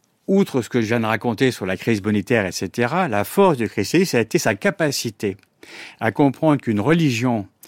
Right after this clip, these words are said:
pour être populaire, pour être acceptée, elle doit faire des miracles, elle doit être utile, et une de ses utilités,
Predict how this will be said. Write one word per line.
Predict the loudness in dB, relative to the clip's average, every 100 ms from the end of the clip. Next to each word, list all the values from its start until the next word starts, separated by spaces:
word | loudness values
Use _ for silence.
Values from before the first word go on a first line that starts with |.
| _
pour | -4 -2
être | -2
populaire, | _ 2 4 2 4 4 2 -2
pour | -4 -4
être | -2
acceptée, | -4 -2 0 -2 -2 0 0 0 -10 -20 -20 -10 0
elle | 2
doit | 4 0
faire | 2 0
des | 0
miracles, | 0 0 0 0 -2 -6
elle | 0 2
doit | 2 2
être | 2 -2 -6
utile, | -2 -2 -2 2
et | 4
une | 6 4
de | 0
ses | -2 -2 -4 -6
utilités, | -8 -6 -6 -4 0 0